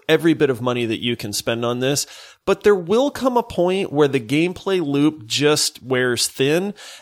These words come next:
and it's very hard to bring yourself at that point to wanna keep just diving back in. Now, if you're a completionist or you like to min-max things, or maybe you wanna try it on the insane difficulty level where if you get shot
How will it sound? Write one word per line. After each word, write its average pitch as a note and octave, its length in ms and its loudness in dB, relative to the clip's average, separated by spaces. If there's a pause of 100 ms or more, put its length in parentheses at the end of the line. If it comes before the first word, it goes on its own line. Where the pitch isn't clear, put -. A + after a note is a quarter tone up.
and D#3 100 4
it's B2+ 120 0
very A3 540 0
hard F3+ 260 0
to D#3 60 -4
bring D3 200 0
yourself C3+ 400 0
at B2 80 -6
that B2 220 0
point A#2+ 340 -4
to C3+ 100 -6
wanna A#2+ 280 0
keep - 400 -10
just - 260 -6
diving G#2+ 400 -4
back G2 320 -4
in. F2 260 -4
Now, C3 300 -2
if - 140 -8
you're C#3 100 0
a C3 60 -6
completionist G3+ 800 -2
or C#3 280 2
you C3 200 -2
like C3 200 0
to C3 120 -4
min-max D3 600 -2
things, C#3 440 -4 (280)
or B2+ 120 2
maybe F3 300 0
you F3+ 100 -2
wanna E3 180 2
try D3 240 2
it C#3 80 2
on B2+ 200 2
the B2 120 -4
insane C3 460 -2
difficulty B2+ 560 -4
level A#2 340 2
where A#2 160 0
if A2 140 -6
you A#2+ 40 -6
get A#2 380 -2
shot C#3 540 2